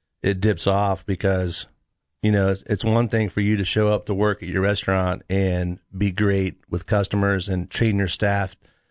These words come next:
to do the things you want them to do when you're there. But now to step back and you're not there every day, and when you do stop in, you're talking to your key managers to, to work with the customers.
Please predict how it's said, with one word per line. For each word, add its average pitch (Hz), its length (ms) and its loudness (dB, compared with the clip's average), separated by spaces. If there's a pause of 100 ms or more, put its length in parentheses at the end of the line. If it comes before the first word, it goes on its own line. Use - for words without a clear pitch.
(140)
to - 80 0
do 117 140 6
the 104 100 2
things 107 300 0
you 104 60 2
want 107 140 2
them 98 60 0
to 107 120 2
do 104 60 2
when 104 120 2
you're 95 120 2
there. 104 400 0 (880)
But 104 240 2
now 113 260 4
to 107 120 -6
step 98 280 -2
back 113 520 0 (280)
and 101 360 2 (180)
you're 113 140 4
not 113 280 2
there 107 180 2
every 95 140 0
day, 95 520 0
and 104 120 2
when 107 120 4
you 101 100 2
do 113 180 2
stop 104 360 -2
in, 98 140 4
you're 95 100 0
talking 98 380 -2
to 101 120 -2
your 92 100 2
key 107 240 0
managers 95 720 0 (560)
to, 104 180 0 (180)
to 110 100 2
work 101 200 2
with 90 120 -6
the 95 60 -10
customers. 85 580 -2